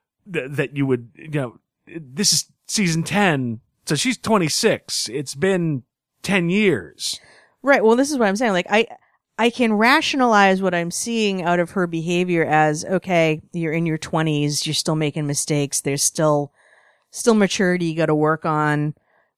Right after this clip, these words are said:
Speaker 2: But, you know, at some point, at some point you have to grow up. Whereas for these guys, the state of arrested development is permanent because of the s-, the emotional and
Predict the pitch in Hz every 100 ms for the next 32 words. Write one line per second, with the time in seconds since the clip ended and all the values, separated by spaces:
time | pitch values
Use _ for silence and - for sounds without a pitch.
0 | _ _ _ 196 175 165 202 190 185 -
1 | - - 196 175 160 151 - 180 180 185
2 | 170 143 _ - 190 - 294 320 285 226
3 | 190 165 156 - 160 143 131 131 - -
4 | _ _ _ - 185 170 196 196 226 220
5 | 180 170 165 156 175 - 208 190 175 165
6 | 160 - 151 147 151 151 151 143 143 139
7 | - 202 175 151 - 160 175 156 147 147
8 | - - 165 151 143 - _ _ _ _
9 | - 170 - - 185 180 170 175 180 185
10 | 165 160 143 151 147